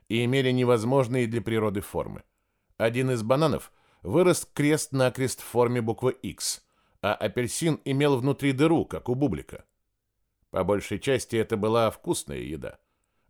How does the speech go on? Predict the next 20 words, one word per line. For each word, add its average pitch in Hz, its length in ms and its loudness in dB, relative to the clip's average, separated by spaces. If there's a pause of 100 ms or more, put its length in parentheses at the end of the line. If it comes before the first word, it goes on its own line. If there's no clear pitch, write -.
Аня 160 220 4
питалась 151 580 0
здесь 123 340 -4
реже, 117 300 -2
чем 113 240 -6
дома, 82 300 -4 (300)
всего 117 340 0
три 113 200 -2
раза 107 240 -2
в 101 80 -4
день, 95 240 -4 (360)
зато 147 320 2
с 127 40 -2
большим 117 460 0
аппетитом. - 560 -10 (640)
Лукас 170 380 2
почти - 360 -4
всё 107 220 -2
свободное 98 600 -2
время 123 360 0